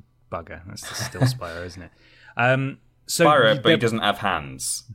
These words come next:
Speaker 1: <laughs> Yeah, exactly. Uh, so there was a point in that game where I was training up in Cosmo Canyon, and one of my materia, my magic spells,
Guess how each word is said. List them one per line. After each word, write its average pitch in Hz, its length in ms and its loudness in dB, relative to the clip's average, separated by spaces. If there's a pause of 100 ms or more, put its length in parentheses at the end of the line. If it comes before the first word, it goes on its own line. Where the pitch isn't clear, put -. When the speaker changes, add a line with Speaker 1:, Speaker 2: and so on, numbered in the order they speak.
(260)
Speaker 1:
<laughs> - 720 -4
Yeah, 135 360 0 (120)
exactly. 117 500 -4 (800)
Uh, 127 340 2
so 156 220 2
there 160 180 4
was 165 120 0
a 143 80 0
point 170 240 0
in 143 100 -4
that 127 140 2
game 117 340 2
where 113 400 0 (540)
I 123 80 0
was 113 120 -2
training 135 320 2
up 113 120 -4
in 107 120 -6
Cosmo 113 440 -2
Canyon, 101 640 -8 (720)
and 107 360 -4 (140)
one 139 200 2
of 143 140 -4
my 117 520 -2
materia, 110 840 -6
my 104 240 -6
magic 113 600 -8 (220)
spells, - 720 -10